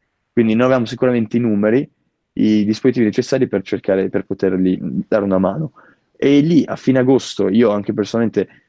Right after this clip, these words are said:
avevo un periodo su, a livello scolastico abbastanza tosto, perché avrei avuto delle prove d'esame nell'arco di pochi mesi,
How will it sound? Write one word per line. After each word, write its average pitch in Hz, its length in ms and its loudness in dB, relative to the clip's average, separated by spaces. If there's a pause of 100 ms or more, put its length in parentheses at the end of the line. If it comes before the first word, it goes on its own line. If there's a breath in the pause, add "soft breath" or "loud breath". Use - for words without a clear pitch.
(120)
avevo 104 440 0
un 104 580 -2
periodo 110 300 2
su, - 160 -2
a 107 40 0
livello 104 180 2
scolastico 107 500 -4
abbastanza 101 360 -6
tosto, 101 320 -4
perché 92 280 -8
avrei 98 160 -2
avuto 101 600 -4
delle 95 200 -2
prove 101 240 -2
d'esame 98 460 0
nell'arco 95 320 -2
di 98 100 -10
pochi - 260 -10
mesi, 110 360 -4